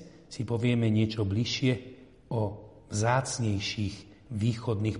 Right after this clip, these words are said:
pokladoch, nachádzajúcich sa v najväčších rímskych bazilikách. Bazilika svätého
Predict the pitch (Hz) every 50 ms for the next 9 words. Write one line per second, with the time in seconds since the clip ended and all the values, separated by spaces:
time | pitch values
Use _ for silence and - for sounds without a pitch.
0 | - - 139 127 135 - - 104 92 87 87 90 80 - - - - - - -
1 | - - - 101 98 107 101 98 - 113 107 104 98 104 101 104 101 98 - -
2 | 104 - - - 110 98 92 - - - - - - 110 104 101 107 104 101 104
3 | 98 - - 98 95 95 98 98 95 - - - 107 98 95 92 90 87 87 85
4 | 80 82 82 - 92 82 80 - - - - - - - - _ _ _ _ _
5 | _ _ _ - _ _ _ - - - - - - - - - 143 147 131 131
6 | 131 120 - 117 101 - 120 113 101 117 107 101